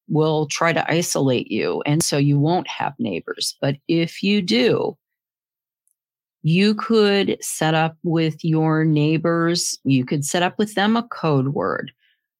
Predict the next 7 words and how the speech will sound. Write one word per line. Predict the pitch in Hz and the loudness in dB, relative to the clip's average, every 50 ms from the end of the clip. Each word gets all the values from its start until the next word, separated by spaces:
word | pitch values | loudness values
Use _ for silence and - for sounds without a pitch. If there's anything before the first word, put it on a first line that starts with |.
| _ _ _ | _ _ _
You | 131 135 139 165 175 180 185 180 | -2 0 2 4 4 2 2 0
could | - - - 196 180 170 175 175 170 165 180 - - _ | -4 -4 0 2 2 4 4 4 4 2 0 -2 -2 _
set | - - - - - - 175 165 165 170 - - | -10 -8 -8 -8 -2 0 2 2 2 0 -2 -2
up | 160 160 160 156 160 156 156 _ - - - _ _ _ _ _ _ _ _ _ _ _ _ _ _ _ _ _ - _ _ _ _ _ _ _ _ _ _ _ _ _ _ | 0 0 2 2 0 0 -4 _ -20 -20 -20 _ _ _ _ _ _ _ _ _ _ _ _ _ _ _ _ _ -20 _ _ _ _ _ _ _ _ _ _ _ _ _ _
where | 180 170 160 165 165 160 160 156 151 151 151 | -2 0 2 2 2 2 2 2 2 0 0
you | - - 160 160 170 170 170 165 170 165 - - _ - | 0 0 0 2 4 4 4 4 2 0 -2 -4 _ -20
flip | - - - - 190 185 185 180 | -18 -18 -6 -2 0 0 0 0